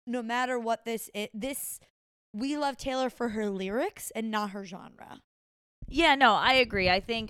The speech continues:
Speaker 2: obviously after, um, probably nineteen eighty-nine to Reputation to Lover, you kinda got the sense that, like, okay, she's, she's gonna keep kind of jumping into different sounds, even if they're all kinda poppy.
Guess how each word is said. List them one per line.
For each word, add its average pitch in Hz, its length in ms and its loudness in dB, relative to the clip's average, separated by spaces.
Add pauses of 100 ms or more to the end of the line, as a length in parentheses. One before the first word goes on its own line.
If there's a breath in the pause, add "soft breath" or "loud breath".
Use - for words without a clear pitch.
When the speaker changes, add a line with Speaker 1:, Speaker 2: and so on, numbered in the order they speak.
Speaker 2:
obviously 202 840 0
after, 175 840 -2
um, 156 580 -6 (380)
probably 233 260 2
nineteen 196 320 -4
eighty-nine 180 300 -4
to 180 80 -10
Reputation 175 580 -6
to 165 120 -6
Lover, 147 680 -4 (460)
you 175 140 -8
kinda 170 300 -8
got 156 220 -2
the 165 80 -10
sense 165 260 -8
that, 165 60 -10
like, 156 160 -4
okay, 160 280 -8
she's, 160 340 -10 (420)
she's 170 300 -4
gonna 170 240 -6
keep - 420 -10
kind 160 300 -4
of 135 420 -8
jumping 202 460 -2
into 185 220 -4
different 170 420 -6
sounds, 160 560 -4
even 170 220 -6
if 160 120 -10
they're 160 180 -4
all 147 180 -2
kinda 160 260 -10
poppy. 156 760 -6